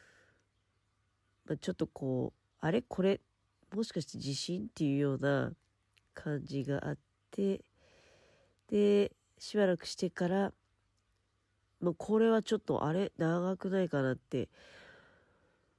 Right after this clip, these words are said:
そういう揺れを感じた時に、えー、久しぶりに、あの、緊急地震速報の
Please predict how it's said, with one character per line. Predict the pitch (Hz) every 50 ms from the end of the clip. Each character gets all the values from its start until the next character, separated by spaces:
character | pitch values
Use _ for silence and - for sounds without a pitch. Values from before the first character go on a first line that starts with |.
| _ _ _ _ _ _
そ | - - - - - 240
う | 240
い | 240 240
う | 233 220 208 208
揺 | 208 208
れ | 220 220
を | 220 208
感 | 202 - - 196 208 214 208 196
じ | 190 208 196
た | - 214 202
時 | - 208 208 185 - 156 139 127
に、 | - 202 226 214 185 139 104 - - _ _ _ _ _ _ _ _
え | - 117 139
ー、 |
久 | 139 - - 180 165
し | - - 170
ぶ | 156 156 165
り | 156 160 151
に、 | 143 147 147 147 - - -
あ | - 139 135 135 127
の、 | 135 131 127 123 123 123 117
緊 | - - - 160 151 127 117
急 | - - 147 139 139 139 135 - - - - - - - - - - _ _ _ _ _ _
地 | _ - 131
震 | - - - 135 131 127
速 | - - 135 123 - -
報 | - - 117 120
の | 113 127 131 127 117 107 90